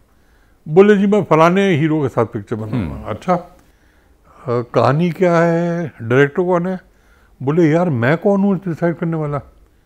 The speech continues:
Speaker 1: जो एक्टर बोलेगा वही करूँगा।" तो इसमें मेरे हिसाब से इंडस्ट्री काफ़ी बर्बाद हुई।
Speaker 2: हम्म, हम्म।
Speaker 1: कुछ लोग हैं जैसे वाईआरएफ़ है, धर्मा प्रोडक्शंस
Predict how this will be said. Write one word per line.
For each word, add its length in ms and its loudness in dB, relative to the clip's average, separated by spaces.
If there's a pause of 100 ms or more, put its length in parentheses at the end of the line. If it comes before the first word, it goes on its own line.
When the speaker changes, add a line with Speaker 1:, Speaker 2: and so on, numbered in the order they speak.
(600)
Speaker 1:
जो 480 2
एक्टर 220 -2
बोलेगा 400 2
वही 240 2
करूँगा।" 440 -6 (840)
तो 140 0
इसमें 680 -2
मेरे 640 0
हिसाब 300 -2
से 160 -4
इंडस्ट्री 460 -2
काफ़ी 340 -4
बर्बाद 380 -4
हुई। 180 -8 (320)
Speaker 2:
हम्म, 100 -10
हम्म। 300 -18 (640)
Speaker 1:
कुछ 260 -2
लोग 260 4
हैं 200 -2
जैसे 260 -4 (400)
वाईआरएफ़ 600 2
है, 1200 -20
धर्मा 280 4
प्रोडक्शंस 520 -6